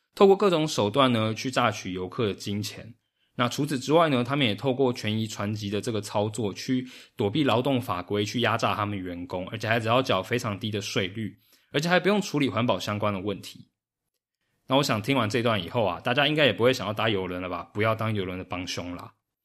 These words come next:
那其实在这一段，作者也说到，最早的邮轮旅行不是这样子的。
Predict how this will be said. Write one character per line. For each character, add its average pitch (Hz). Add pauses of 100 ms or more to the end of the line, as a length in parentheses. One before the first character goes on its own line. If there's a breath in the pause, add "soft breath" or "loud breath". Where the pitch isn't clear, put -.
(460)
那 127
其 123
实 135
在 160
这 170
一 131
段， 147
作 196
者 165
也 101
说 131
到， 135
最 208
早 123
的 104
邮 110
轮 123
旅 107
行 95
不 98
是 110
这 120
样 98
子 -
的。 -